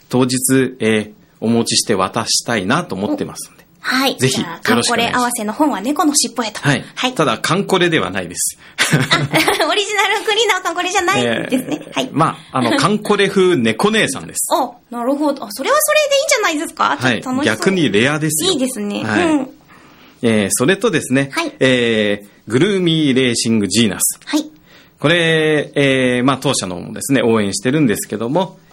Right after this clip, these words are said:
Speaker 1: えー、この間、あの、えー、第二戦行ってきまして、
Speaker 2: はい。
Speaker 1: えー、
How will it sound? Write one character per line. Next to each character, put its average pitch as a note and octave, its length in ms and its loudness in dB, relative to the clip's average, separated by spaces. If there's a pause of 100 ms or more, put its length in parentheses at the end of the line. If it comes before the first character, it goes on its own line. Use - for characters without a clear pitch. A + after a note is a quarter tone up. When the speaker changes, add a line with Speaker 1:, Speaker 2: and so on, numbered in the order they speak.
Speaker 1:
え A2+ 140 2
ー、 G#2+ 60 -4
こ - 100 -2
の G3+ 80 4
間、 F#3+ 220 0
あ F3+ 40 -2
の、 E3 380 -2
え C3+ 160 2
ー、 A#2+ 60 0
第 D#3+ 180 2
二 F#2+ 100 -4
戦 F2 260 -8
行 F2+ 100 -12
っ - 20 -20
て G2+ 140 -10
き - 100 -12
ま F#2 140 -8
し - 100 -12
て、 A2 240 -2
Speaker 2:
は D#4 160 -4
い。 E4 160 -6 (760)
Speaker 1:
え F#2+ 580 -2
ー、 - 40 -20